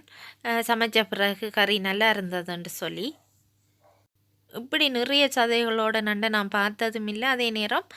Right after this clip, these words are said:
வாங்கி சாப்பிட்டதும் இல்ல. இதான் முதல் தடவை. நீங்களும் இப்படி நண்டு இருந்தா வாங்கி சமைச்சு சாப்பிட்டு பாருங்க, நல்ல டேஸ்டா இருக்கும். அது மட்டும் இல்லாம நல்ல சதையாகவும் இருக்கும்.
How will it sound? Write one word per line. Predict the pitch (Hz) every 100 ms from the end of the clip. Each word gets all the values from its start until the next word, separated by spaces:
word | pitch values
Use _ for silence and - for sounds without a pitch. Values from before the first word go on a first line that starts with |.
| - -
வாங்கி | 262 262 277
சாப்பிட்டதும் | 254 254 233 220 226 214 202
இல்ல. | 202 220 220
இதான் | 214 226 214
முதல் | 196 208 196
தடவை. | 202 196 202
நீங்களும் | 220 240 254 247 214
இப்படி | 214 214
நண்டு | 202 196 202
இருந்தா | 208 196 202
வாங்கி | 202 202 208 330 - - - - -
சமைச்சு | - 285 277 262 277
சாப்பிட்டு | 269 226 226 220
பாருங்க, | - 202 196 202
நல்ல | 202 202 214
டேஸ்டா | 202 190 - 196
இருக்கும். | 196 190 240
அது | 247 220
மட்டும் | 214 190 190
இல்லாம | 185 185 226
நல்ல | 220 214 233
சதையாகவும் | 233 196 202 190 185 185 185 240
இருக்கும். | 214 175 - 196